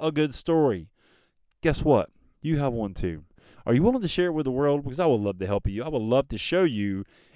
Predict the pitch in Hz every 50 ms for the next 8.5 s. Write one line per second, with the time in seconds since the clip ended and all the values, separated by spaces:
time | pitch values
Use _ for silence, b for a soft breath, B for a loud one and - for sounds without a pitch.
0 | 127 B 101 101 92 87 110 135 156 165 - - 180 175 - - 175 170 - -
1 | 170 - 175 175 156 127 107 104 104 104 _ b b b b b b 107 107 117
2 | 135 131 - 120 113 - 165 175 160 151 139 123 135 147 156 151 - - 110 107
3 | 104 107 120 110 113 117 117 123 131 127 120 - 156 151 156 147 127 107 101 101
4 | 98 101 101 - b b b b b b b b - 113 110 - 147 147 - -
5 | - - - - 131 127 123 120 123 - - 160 180 165 160 135 147 180 185 156
6 | 147 139 - 151 135 117 107 101 139 165 160 - 151 139 135 131 - 139 123 120
7 | 143 151 160 147 156 139 117 110 107 104 - - 170 180 170 156 135 - 123 113
8 | 117 135 208 262 226 175 165 185 202